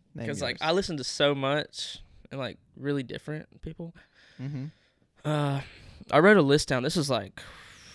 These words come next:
Speaker 2: July twenty-eighth, twenty twenty, it says.
Speaker 1: Dude, a way to be specific.
Speaker 2: Yeah, I got it on the notes, brother.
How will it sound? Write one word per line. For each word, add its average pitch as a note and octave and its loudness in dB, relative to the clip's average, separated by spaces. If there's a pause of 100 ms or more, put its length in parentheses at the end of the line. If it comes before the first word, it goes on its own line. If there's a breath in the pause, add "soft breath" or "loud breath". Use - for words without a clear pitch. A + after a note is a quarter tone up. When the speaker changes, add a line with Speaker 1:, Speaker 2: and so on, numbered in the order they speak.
(760 loud breath)
Speaker 2:
July A#2 0
twenty-eighth, B2+ -6
twenty B2 -12
twenty, A#2+ -12
it - -20
says. - -12
Speaker 1:
Dude, C3+ -2
a D3+ -4
way C#3+ 0
to F#3 0
be C#3+ -2
specific. - -8 (140)
Speaker 2:
Yeah, D#2+ -8
I - -20
got A2+ -10
it A#2 -8
on C3 -8
the C3 -6
notes, C#3+ -4
brother. A#2 -2